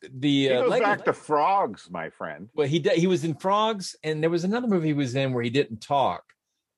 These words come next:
Speaker 1: but he was in, uh, Legacy was, like, the first big movie I remember. Well, to me, big.
Speaker 2: Yeah,
Speaker 1: Uh,
Speaker 2: yeah,
Speaker 1: the,
Speaker 2: yeah.
Speaker 1: the,
Speaker 2: No, he goes back
Speaker 1: the,
Speaker 2: to the
Speaker 1: the
Speaker 2: se-, I
Speaker 1: Legacy.
Speaker 2: remember,
Speaker 1: Yeah,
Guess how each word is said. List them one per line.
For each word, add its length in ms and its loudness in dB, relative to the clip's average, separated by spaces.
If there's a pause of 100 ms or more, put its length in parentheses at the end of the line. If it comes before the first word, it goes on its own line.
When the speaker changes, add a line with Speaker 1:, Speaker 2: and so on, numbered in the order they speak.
(120)
Speaker 1:
but 140 0
he 120 -2
was 240 0
in, 180 0
uh, 140 0 (100)
Legacy 500 0
was, 160 -2
like, 120 2
the 80 -2
first 340 -2
big 220 0
movie 300 0
I 40 2
remember. 360 -2
Well, 180 2
to 140 -6
me, 240 2
big. 420 -6 (280)
Speaker 2:
Yeah, 160 2
Speaker 1:
Uh, 40 2
Speaker 2:
yeah, 220 0
Speaker 1:
the, 120 -14
Speaker 2:
yeah. 120 -2
Speaker 1:
the, 180 2
Speaker 2:
No, 220 2
he 160 0
goes 220 0
back 200 2
Speaker 1:
the, 80 -4
Speaker 2:
to 80 2
the 120 2
Speaker 1:
the 100 4
Speaker 2:
se-, 40 2
I 40 4
Speaker 1:
Legacy. 300 2
Speaker 2:
remember, 240 -2
Speaker 1:
Yeah, 140 -2